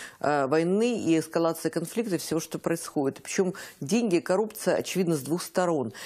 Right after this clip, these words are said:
Будет ли в вашем докладе, э, э, ну, там, какой-то сегмент или там какая-то глава, например, которая будет посвящена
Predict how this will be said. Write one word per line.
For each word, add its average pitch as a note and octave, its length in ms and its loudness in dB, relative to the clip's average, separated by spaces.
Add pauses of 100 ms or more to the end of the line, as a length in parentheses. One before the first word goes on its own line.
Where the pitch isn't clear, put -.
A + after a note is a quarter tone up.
(140)
Будет G3+ 320 2
ли G#3 60 4
в - 20 -6
вашем F#3 340 0
докладе, F#3+ 540 2
э, F3+ 200 4
э, D#3+ 800 2
ну, D#3+ 160 0
там, C#3+ 140 0
какой-то D#3+ 340 0
сегмент A3+ 540 0
или D#3 120 2
там C#3+ 140 0
какая-то D3 380 0
глава, D3+ 340 2
например, F#3 340 -2
которая D3+ 280 0
будет D#3 140 -2
посвящена G3 600 -2